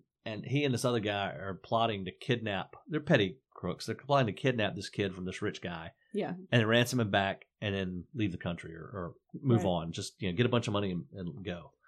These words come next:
Speaker 2: So they take the kid and then they call
Speaker 1: Well,
Speaker 2: the dad.
Speaker 1: yeah, well, it's Halloween night, so he's trick-or-treating. As he, the kid goes out by himself to
Speaker 2: Mm-hmm.
Speaker 1: trick-or-treat, and the dad is John Landis.
Speaker 2: Right.
Speaker 1: And he sends him out, and they grab the kid, and then they get to this warehouse, and they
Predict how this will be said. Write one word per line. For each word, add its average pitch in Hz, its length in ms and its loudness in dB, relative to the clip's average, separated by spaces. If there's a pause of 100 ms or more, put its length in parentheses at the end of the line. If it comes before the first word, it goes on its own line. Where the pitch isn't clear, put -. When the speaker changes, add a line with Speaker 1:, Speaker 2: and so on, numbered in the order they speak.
Speaker 2:
So - 160 4
they 202 140 6
take 247 280 2
the 254 80 2
kid 240 320 4
and 208 140 4
then 180 100 2
they 170 120 4
call 226 260 6
Speaker 1:
Well, - 140 10
Speaker 2:
the - 80 8
dad. 165 60 12
Speaker 1:
yeah, 156 140 10
well, 156 120 12
it's 123 240 6
Halloween 190 400 6
night, 117 220 4
so 135 100 0
he's 127 100 4
trick-or-treating. 135 680 2
As 117 180 2
he, 123 220 4
the 127 100 -2
kid 165 240 2
goes 147 160 4
out 123 120 6
by 127 120 4
himself 117 560 4
to 113 60 2
Speaker 2:
Mm-hmm. 190 140 6
Speaker 1:
trick-or-treat, 113 640 2 (760)
and 117 280 4
the 117 100 6
dad 110 600 4 (220)
is 110 160 0
John 107 240 4
Landis. 110 520 -2 (140)
Speaker 2:
Right. - 240 -6 (580)
Speaker 1:
And 101 440 -2 (320)
he 127 140 4
sends 131 260 4
him 120 80 2
out, 113 120 6
and 107 80 0
they 123 60 4
grab 120 320 4
the 120 60 2
kid, 92 480 0
and 101 80 -2
then 95 300 -4 (260)
they 113 100 6
get 131 220 2
to 131 80 2
this 110 200 -2
warehouse, 104 560 2
and 95 120 -2
they 90 160 0